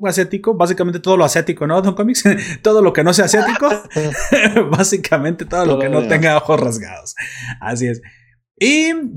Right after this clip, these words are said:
Speaker 1: yo creo que de aquí de México, bueno, a-, aquí sí, sí hay zonas en las que incluso por, por provincia se pueden encontrar ciertos postres,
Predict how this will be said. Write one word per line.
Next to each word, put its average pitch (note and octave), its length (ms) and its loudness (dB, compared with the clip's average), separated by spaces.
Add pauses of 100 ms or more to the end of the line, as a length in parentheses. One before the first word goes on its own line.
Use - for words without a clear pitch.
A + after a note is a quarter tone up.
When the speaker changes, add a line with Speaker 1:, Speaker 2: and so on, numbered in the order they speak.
Speaker 1:
yo A3 460 2 (440)
creo G#3 440 0
que G#3+ 260 2
de F#3 100 0
aquí - 180 -2
de F3 120 0
México, G3 1400 0
bueno, C#3 300 2
a-, B2 260 -8
aquí B2+ 320 -6
sí, D#3+ 400 -6
sí - 240 -2
hay D3 160 0
zonas D3 440 -2
en B2+ 80 -2
las A#2 120 -6
que B2+ 120 -6
incluso C3 560 -6 (440)
por, A#2 440 0 (120)
por A2+ 200 -6
provincia C3 560 -2
se B2+ 160 -4
pueden B2+ 240 -2
encontrar A#2+ 340 -2
ciertos B2 420 -8
postres, B2 800 -6